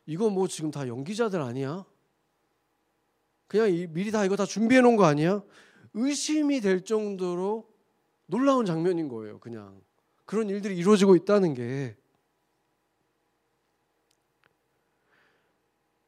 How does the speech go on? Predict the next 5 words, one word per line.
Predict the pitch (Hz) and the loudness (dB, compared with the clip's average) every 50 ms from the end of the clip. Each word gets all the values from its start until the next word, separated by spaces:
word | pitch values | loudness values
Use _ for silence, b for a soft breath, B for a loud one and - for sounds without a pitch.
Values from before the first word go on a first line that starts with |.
| _ _ | _ _
우리가 | - 190 220 240 226 233 220 208 190 160 151 | 0 2 4 6 6 6 6 6 4 2 2
베델교회 | - - 190 190 214 247 240 - - 226 214 190 | 4 4 4 6 6 2 2 0 -2 0 2 4
예배당을 | 175 180 180 220 226 214 208 196 196 185 | 4 4 4 4 4 4 2 2 0 0
방문을 | 151 156 160 170 180 180 180 180 175 | -2 -2 -4 -4 -4 -4 -4 -4 -4
했는데 | 190 190 185 175 160 151 165 165 143 113 98 95 | -4 -4 -4 -6 -6 -8 -8 -8 -10 -12 -14 -20